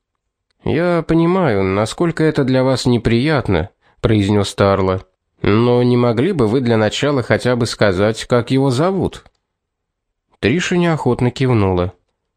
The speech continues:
«Конечно, Говард Лаянг». Она вымученно улыбнулась.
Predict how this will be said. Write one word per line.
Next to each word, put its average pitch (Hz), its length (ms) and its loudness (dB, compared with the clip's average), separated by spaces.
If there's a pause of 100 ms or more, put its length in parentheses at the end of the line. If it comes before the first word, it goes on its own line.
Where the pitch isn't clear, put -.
(140)
«Конечно, 156 680 0 (220)
Говард 151 600 -2
Лаянг». 147 640 -2 (680)
Она 110 280 2
вымученно 120 540 0
улыбнулась. 107 720 -2